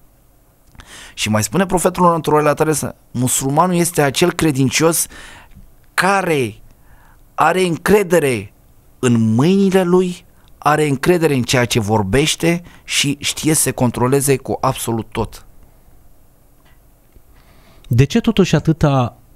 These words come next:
Speaker 2: uh, distanță între aceste precepte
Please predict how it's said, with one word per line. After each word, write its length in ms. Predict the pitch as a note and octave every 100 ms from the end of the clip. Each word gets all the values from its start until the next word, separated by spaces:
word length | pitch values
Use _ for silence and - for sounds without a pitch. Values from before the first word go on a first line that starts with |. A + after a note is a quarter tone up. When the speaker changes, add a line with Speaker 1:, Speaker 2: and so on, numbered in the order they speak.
| _
Speaker 2:
uh, 520 | C3 B2+ A#2+ A#2 A2+
distanță 840 | A2+ A#2 - D#3+ E3 - D3+ C#3 -
între 580 | - C#3 C3 C3 B2 - - - - - -
aceste 380 | C3+ - E3 E3+
precepte 720 | - C3 - B2+ - A2 B2